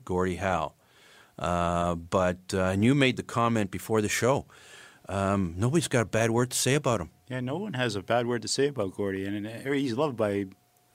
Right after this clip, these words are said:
Speaker 2: all fans. Toronto Maple Leaf fans, uh, Detroit Red Wing fans, everybody. It's just incredible.
Speaker 1: And, uh, you know, we talked about Gordie Howe, we talked about Jean Beliveau. I mean, what these, uh, you know, uh, it hits you when they pass away because they, they evoke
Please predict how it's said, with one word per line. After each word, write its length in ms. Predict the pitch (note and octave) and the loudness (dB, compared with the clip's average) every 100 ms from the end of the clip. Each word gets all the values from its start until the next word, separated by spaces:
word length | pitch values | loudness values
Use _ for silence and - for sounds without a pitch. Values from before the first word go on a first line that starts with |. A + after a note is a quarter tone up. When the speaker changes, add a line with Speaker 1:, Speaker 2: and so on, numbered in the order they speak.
| - | -2
Speaker 2:
all 180 | B2 F#3 | 0 0
fans. 540 | - G#2+ E2+ - - _ _ - - - | -2 -6 -6 -12 -16 _ _ -20 -20 -12
Toronto 300 | - A#2 A#2 | 0 2 2
Maple 240 | A2 A#2 | 0 0
Leaf 140 | A#2+ A#2+ | -2 0
fans, 460 | A#2+ A#2 A2+ - - G#2 | -2 -2 -4 -8 -6 -4
uh, 160 | F2+ | -2
Detroit 400 | E2+ - B2 G#2 | -6 -4 0 2
Red 140 | A2 A2 | 2 0
Wing 160 | A2+ | -2
fans, 320 | - A#2 A2+ | -4 -4 -2
everybody. 460 | B2 E3 D#3 E2 D#2 - - | -2 -4 -6 -8 -12 -18 -12
It's 120 | F2+ | -4
just 220 | C3 G#2+ | -2 -2
incredible. 540 | G#2+ - B2 B2 F2+ - _ _ - | -4 -4 -4 -4 -8 -18 _ _ 2
Speaker 1:
And, 280 | C#3+ C#3+ C3+ | 4 4 6
uh, 240 | D3 C#3+ C#3+ | 6 6 6
you 120 | D3+ | 6
know, 60 | |
we 60 | D3+ | 4
talked 260 | C#3+ D#3+ D#3 | 4 2 4
about 200 | D3+ D3+ | 0 2
Gordie 240 | D#3 C#3+ | 2 4
Howe, 200 | C#3+ C#3 | 4 4
we 120 | C3+ | 2
talked 260 | B2+ C#3 C3 | 2 2 2
about 260 | B2+ B2 G#2 | 0 2 2
Jean 300 | A#2 B2 A#2 | 2 2 4
Beliveau. 520 | A#2+ A#2+ A#2 A#2 G#2 | 4 4 4 4 4
I 20 | |
mean, 240 | A2+ A#2 | 2 4
what 200 | A#2 A#2+ | 4 2
these, 440 | C3 C3 C#3 B2+ B2+ | 2 2 2 0 2
uh, 300 | A#2+ A#2 A2+ | 4 4 2
you 160 | F#2 B2 | 0 2
know, 360 | A#2 A2 C2 | 4 2 0
uh, 380 | A#1 G#2 G2+ G2+ | -4 -2 0 0
it 160 | - B2 | 2 4
hits 260 | D#3+ D#3+ C#3 | 4 4 2
you 140 | G#2+ | 2
when 220 | F#2 G#2+ | 2 0
they 60 | G#2+ | 0
pass 360 | - A#2+ A2+ | 0 -2 0
away 100 | A#2+ | 0
because 380 | G2+ G#2 A#2+ G#2+ | 0 0 -2 -2
they, 180 | A#2 A2 | 0 0
they 280 | G#2+ A2+ A#2 | 0 2 4
evoke 580 | A2 G2+ C3+ C#3+ - | 2 4 4 4 -4